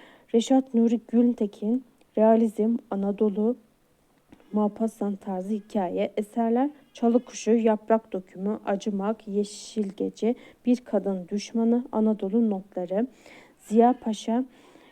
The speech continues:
Eski Yeni İkilemi, Terkibi Bent, Tercihi Bent, Marabat'ta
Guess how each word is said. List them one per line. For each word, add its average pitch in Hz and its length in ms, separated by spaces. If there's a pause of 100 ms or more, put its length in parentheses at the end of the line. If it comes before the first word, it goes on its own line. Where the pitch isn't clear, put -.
Eski - 340
Yeni 233 440 (320)
İkilemi, 185 640
Terkibi 214 720
Bent, 220 300
Tercihi 202 640
Bent, 202 220 (540)
Marabat'ta 214 1160